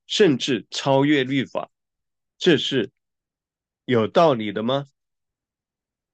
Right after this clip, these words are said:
所以主耶稣特别的，啊，也是斥责这些法利赛人和文士哈，他们高举他们的传统，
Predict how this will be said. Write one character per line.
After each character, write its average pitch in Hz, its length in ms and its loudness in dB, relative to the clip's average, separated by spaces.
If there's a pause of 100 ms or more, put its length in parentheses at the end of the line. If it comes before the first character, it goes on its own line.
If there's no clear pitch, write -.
(120)
所 123 160 -4
以 104 100 -4
主 92 180 -12
耶 104 140 -2
稣 104 180 -14
特 143 220 -6
别 92 240 -6
的， 92 180 -8 (920)
啊， 92 260 -8
也 87 180 -4
是 95 340 -2 (720)
斥 156 260 2
责 92 420 -4 (880)
这 113 240 2
些 101 240 0
法 95 200 -2
利 92 140 -2
赛 117 180 -2
人 90 300 -4
和 - 160 -6
文 85 280 -6
士 - 220 -2
哈， - 340 -10 (840)
他 - 160 -2
们 110 180 2
高 120 360 2
举 - 320 -10 (360)
他 - 160 -4
们 113 200 0
的 101 120 -2
传 104 440 -4
统， 107 260 -10